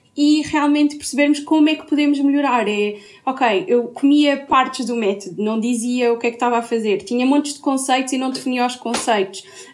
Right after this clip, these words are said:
Pronto, então ok, isto tem mesmo que ser explicar tudo por tudo. Então acho que é importante esta parte de lermos o feedback e de percebermos o que é que não está a funcionar e como é que podemos melhorar. Porque a ideia não é estarmos toda a vida a receber feedback, é irmos integrando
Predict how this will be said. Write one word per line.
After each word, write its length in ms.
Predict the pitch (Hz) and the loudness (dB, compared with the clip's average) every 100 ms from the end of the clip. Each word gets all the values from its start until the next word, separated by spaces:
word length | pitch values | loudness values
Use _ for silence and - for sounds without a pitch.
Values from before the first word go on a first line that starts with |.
| _ | _
Pronto, 260 | - 302 240 | 0 0 2
então 200 | 240 233 | 2 0
ok, 480 | 254 262 202 - - - | 2 2 2 -2 -12 -10
isto 220 | 220 - | -8 -4
tem 100 | 254 | -2
mesmo 460 | 247 254 269 277 | -2 0 0 -2
que 160 | - 262 | -4 -4
ser 260 | - 269 262 | -2 -2 -2
explicar 720 | - 269 269 277 262 262 262 | -4 -4 -2 2 2 2 0
tudo 280 | 285 254 - - | -2 -2 -6 -4
por 100 | 262 | -4
tudo. 400 | - 262 262 - - - - - _ | -4 -2 -2 -4 -16 -20 -20 -20 _
Então 540 | - 262 240 262 262 - | -4 -2 2 2 2 0
acho 200 | 269 262 | 0 0
que 80 | 277 | -2
é 40 | |
importante 760 | 277 - - 262 269 262 269 | -2 -4 -2 0 0 -2 -2
esta 280 | 254 262 262 | -2 -2 -4
parte 440 | 254 247 262 - 202 | 0 0 0 -4 -6
de 220 | 226 247 | -2 0
lermos 400 | 247 262 262 240 | 2 4 2 0
o 60 | 262 | -2
feedback 580 | 254 208 208 240 247 | -6 -2 4 4 2
e 60 | 262 | -4
de 80 | - | -8
percebermos 760 | - - 247 233 233 226 - - - _ | -12 -4 2 2 2 -4 -10 -18 -20 _
o 80 | - | -6
que 140 | - | 0
é 60 | 240 | 0
que 100 | 247 | 0
não 120 | 247 | -4
está 260 | 247 - 233 | -4 -2 -2
a 40 | |
funcionar 560 | 233 240 226 233 233 233 | -2 -6 -6 -4 -2 -2
e 100 | 254 | -2
como 260 | 262 247 247 | -2 -2 -2
é 60 | |
que 120 | 247 | -6
podemos 480 | - 240 233 233 240 | -10 -2 0 0 -4
melhorar. 520 | 233 233 240 214 196 - - _ _ - | -4 -4 -2 -4 -6 -10 -20 _ _ -12
Porque 220 | 190 190 | -8 -4
a 40 | |
ideia 240 | 196 202 214 | -2 -2 -2
não 140 | 220 | -2
é 60 | 226 | -2
estarmos 420 | 233 233 233 - | 0 0 0 -2
toda 220 | 240 233 | 0 2
a 60 | 233 | 0
vida 200 | 240 233 | 0 -2
a 40 | |
receber 320 | 233 - 233 | -2 -4 -4
feedback, 500 | 247 254 214 262 262 | -2 -4 -4 -4 -4
é 80 | 226 | -4
irmos 300 | 196 196 208 | -2 -4 -4
integrando 840 | 220 208 208 226 226 233 226 240 | -6 -8 -6 -2 -2 -2 -4 -6